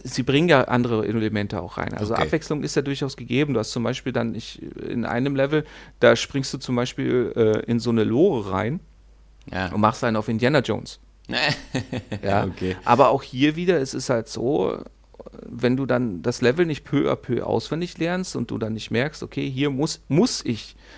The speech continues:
Speaker 1: das und das machen, und zwar auch mit dem richtigen Timing und so weiter“,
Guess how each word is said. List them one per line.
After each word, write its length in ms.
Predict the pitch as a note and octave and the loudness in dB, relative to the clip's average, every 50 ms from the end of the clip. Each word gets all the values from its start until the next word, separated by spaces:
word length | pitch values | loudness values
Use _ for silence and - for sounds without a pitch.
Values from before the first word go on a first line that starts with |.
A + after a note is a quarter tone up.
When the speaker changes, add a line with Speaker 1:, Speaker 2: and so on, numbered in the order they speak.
| - - - | -14 -4 0
Speaker 1:
das 220 | A#2+ A#2+ A#2 - | 0 0 2 2
und 140 | A#2+ A2+ - | -2 0 0
das 200 | A2 G#2 - - | 0 -2 -2 -4
machen, 300 | G#2 G2+ G2 - G#2+ G#2+ | -6 -6 -8 -8 -10 -8
und 120 | G#2+ A2 | -8 -8
zwar 220 | - - A#2 A2+ A2 | -4 -2 0 0 0
auch 140 | A2 - | 0 -2
mit 140 | - A#2 - - | -6 -8 -6 -6
dem 100 | A2+ A2+ | -6 -6
richtigen 320 | A#2 A2+ - A#2 A2+ A2+ | -8 -8 -6 -4 -6 -4
Timing 360 | - B2 G#2 A2 A#2+ B2+ C3+ | -4 -4 -4 -4 -4 -4 -6
und 80 | D3 D3 | -6 -6
so 120 | - D3+ D3 | -8 -6 -4
weiter“, 220 | E3 E3+ E3 - | -4 -6 -6 -8